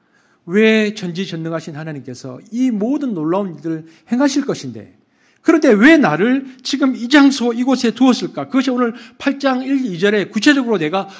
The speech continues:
어디에서 환상을 보았는가를 기록한 이유입니다. 왜 하나님께서는 이렇게 놀라운 역사를 계획하고 계시면서도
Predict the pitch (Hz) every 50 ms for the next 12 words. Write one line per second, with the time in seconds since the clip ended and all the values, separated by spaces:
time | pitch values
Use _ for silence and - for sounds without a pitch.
0 | - _ 165 180 190 226 254 277 269 285 254 202 208 208 202 226 226 233 220 202
1 | 208 220 220 208 208 190 185 170 165 160 - 226 226 220 - 196 160 147 170 202
2 | 220 170 135 113 107 - 107 104 - _ _ _ _ _ _ _ _ 208 262 302
3 | 320 285 269 311 302 277 254 - 226 208 226 226 214 226 254 294 320 311 - 294
4 | 254 190 165 160 180 214 247 285 294 294 302 277 240 233 240 247 - - 262 254
5 | 240 240 233 - 196 196 202 214 226 214 208 175 151 - 196 196 196 - 165 147
6 | 156 175 208 202